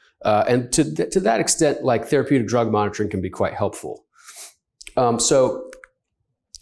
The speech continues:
you know, clozapine is one of the antipsychotics where getting blood levels can really help you clinically. Um, the reference range is between three hundred fifty to six hundred nanograms per mil.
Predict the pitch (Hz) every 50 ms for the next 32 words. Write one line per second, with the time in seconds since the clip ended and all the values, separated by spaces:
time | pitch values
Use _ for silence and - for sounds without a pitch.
0 | - - 160 156 - - - - 170 185 196 170 185 165 - 175 156 147 139 135
1 | 131 131 - - - - _ - 143 127 117 139 156 175 190 196 180 156 147 139
2 | - 139 123 - 131 117 - - 120 113 107 110 104 101 - - - 113 113 107
3 | 107 98 98 101 98 - - _ _ _ _ _ _ _ _ _ - - 147 151
4 | 151 120 104 113 117 117 117 110 113 113 107 101 104 104 101 - - 101 92 92
5 | - - - 113 113 123 120 117 117 107 95 - 98 95 90 - 90 85 90 90
6 | 85 - - - 123 110 87 78 - - 50 - - - _ _ _ _ _ _
7 | _ _ _ _ _ - 110 101 98 95 92 92 - - - - _ _ _ _
8 | _ _ _ _ _ _ _ _ _ _ _ _ _ _ - - - - - _
9 | - _ _ 117 123 131 120 120 151 170 170 - 175 139 117 - 135 120 110 113
10 | 107 101 107 95 107 - - 117 104 101 - 131 120 113 120 110 107 101 - -
11 | 127 110 - - - 107 95 98 - - 113 110 - - 113 104 107 98 95 98
12 | 101 101 98 98 98 92 92 - - - - 95 101 107 120 117 85 80 - -